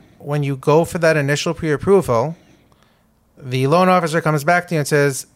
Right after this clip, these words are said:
"Your credit is so, such and such, six ninety."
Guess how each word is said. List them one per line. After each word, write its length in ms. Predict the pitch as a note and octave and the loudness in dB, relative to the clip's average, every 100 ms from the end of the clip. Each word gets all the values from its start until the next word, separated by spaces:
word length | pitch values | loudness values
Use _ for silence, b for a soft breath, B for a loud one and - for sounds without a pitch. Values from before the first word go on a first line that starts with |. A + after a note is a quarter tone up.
| _ - | _ -8
"Your 160 | C#3+ | -6
credit 460 | - - E3+ E3+ D3 | -4 0 2 2 0
is 680 | - C3+ C3 C3 B2+ - - _ _ _ | -2 -2 -2 -2 -6 -12 -18 _ _ _
so, 340 | - - C3+ A#2+ | -14 -4 -4 -4
such 260 | - C#3+ C3+ | -4 -4 -2
and 100 | B2+ | -4
such, 380 | A2+ G2+ - - _ _ _ | -4 -6 -8 -20 _ _ _
six 380 | - E3+ F#3 E3+ | -6 -2 -2 0
ninety." 500 | C3 A#2 G#2 F#2+ | -2 -2 -8 -16